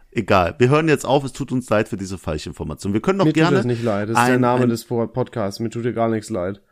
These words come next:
Speaker 2: Wenn, also wenn die Leute hier
Speaker 1: Wir
Speaker 2: Facts
Speaker 1: möchten
Speaker 2: erwarten,
Speaker 1: gerne
Speaker 2: dann sind die se-, <laughs> da ganz ehrlich, dann sind die selber schuld.
Speaker 1: Wir möchten noch gerne ein Thema ansprechen,
Speaker 2: Unbedingt.
Speaker 1: nämlich das, was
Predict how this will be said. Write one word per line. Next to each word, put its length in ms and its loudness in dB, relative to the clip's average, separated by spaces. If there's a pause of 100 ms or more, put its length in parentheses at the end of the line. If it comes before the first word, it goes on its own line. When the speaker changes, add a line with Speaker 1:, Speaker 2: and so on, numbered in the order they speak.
(600)
Speaker 2:
Wenn, 120 6
also 220 6
wenn 100 8
die 60 6
Leute 240 6
hier 120 8
Speaker 1:
Wir 60 4
Speaker 2:
Facts 200 4
Speaker 1:
möchten 140 6
Speaker 2:
erwarten, 180 4
Speaker 1:
gerne 100 6
Speaker 2:
dann 60 2
sind 120 4
die 80 4
se-, 220 4 (260)
<laughs> 100 4 (180)
da 100 6
ganz 240 2
ehrlich, 280 6
dann 160 4
sind 180 4
die 80 4
selber 320 2
schuld. 340 -4 (1300)
Speaker 1:
Wir 260 -2
möchten 360 -2
noch 160 0
gerne 220 4
ein 140 -4
Thema 300 -2
ansprechen, 500 -2
Speaker 2:
Unbedingt. 320 0
Speaker 1:
nämlich 500 0
das, 260 -4
was 300 -4